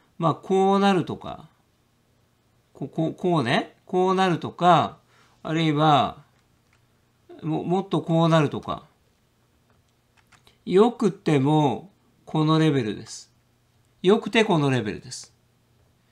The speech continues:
で、よくてのこのレベルっていうローソク足を、まあ、多分だよ。それはもちろん今日夜に何かあればね、画期的にいいことがあれば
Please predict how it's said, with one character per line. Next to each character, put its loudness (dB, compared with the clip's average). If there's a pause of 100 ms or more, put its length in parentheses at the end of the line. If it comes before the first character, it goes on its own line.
(300)
で、 2
よ 2
く -2
て 2
の 2 (500)
こ 0
の 2
レ 4
ベ 2
ル 4
っ 0
て -4
い 4
う 2
ロ 2
ー -2
ソ -4
ク -4
足 -2
を、 0 (120)
ま -4
あ、 -6
多 4
分 2
だ -4
よ。 -4 (1200)
そ -2
れ 4
は 6
も 4
ち 2
ろ 6
ん 2
今 4
日 -
夜 4
に -2
何 2
か 4
あ 4
れ 2
ば -6
ね、 -4 (400)
画 -2
期 -16
的 0
に 4
い 6
い 2
こ -2
と -2
が 2
あ 2
れ 0
ば 2